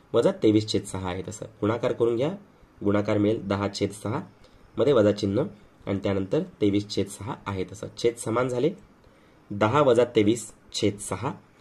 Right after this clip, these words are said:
दहा मधून तेवीस वजा करता येत नाही, मग अशा वेळेला काय करायचं, तेवीस मधून दहा वजा करा, उत्तर मिळेल तेरा. मात्र देताना चिन्ह काय करायचं, वजाचं द्यायचं. आता अशा पद्धतीची वजाबाकी आपण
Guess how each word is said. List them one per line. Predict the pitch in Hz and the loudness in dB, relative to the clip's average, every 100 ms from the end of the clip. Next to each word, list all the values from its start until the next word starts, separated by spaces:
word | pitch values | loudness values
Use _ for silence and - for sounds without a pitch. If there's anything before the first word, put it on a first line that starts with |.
| _ _ _ _ - | _ _ _ _ -8
दहा | 104 117 143 | -2 2 4
मधून | 143 147 | 6 6
तेवीस | 127 120 113 | 6 4 4
वजा | 104 104 | 4 4
करता | 104 98 | 0 2
येत | 101 98 98 | 0 0 -2
नाही, | 95 110 180 - - | -2 -2 -6 -10 -10
मग | - 107 - | -4 -4 -4
अशा | 104 120 | -2 2
वेळेला | 117 | 2
काय | 110 | 2
करायचं, | 107 107 104 151 | 2 2 2 0
तेवीस | 156 - 120 156 156 | -2 2 4 4 2
मधून | 135 147 | 0 0
दहा | 123 101 | 0 -2
वजा | 95 92 | -2 -2
करा, | 90 98 156 - _ _ _ - _ _ _ _ - | -4 -4 -6 -8 _ _ _ -20 _ _ _ _ -6
उत्तर | 107 120 | 0 2
मिळेल | 107 101 98 | 4 4 2
तेरा. | 98 107 175 | 0 0 -2
मात्र | 131 101 120 | -4 -4 -2
देताना | 113 101 101 101 | 0 0 0 -2
चिन्ह | 101 95 | -2 -6
काय | 95 | -4
करायचं, | 90 92 92 175 214 - _ - _ - | -4 -4 -4 -4 -6 -10 _ -20 _ -4
वजाचं | 95 92 87 90 | -4 -2 -4 -6
द्यायचं. | 90 85 87 - - _ - | -8 -10 -14 -16 -20 _ -8
आता | 104 | -4
अशा | 120 104 135 | -4 -2 -2
पद्धतीची | 131 117 - 104 147 | 0 0 0 -2 0
वजाबाकी | 120 101 110 107 110 | 0 2 2 0 0
आपण | 104 139 | 0 0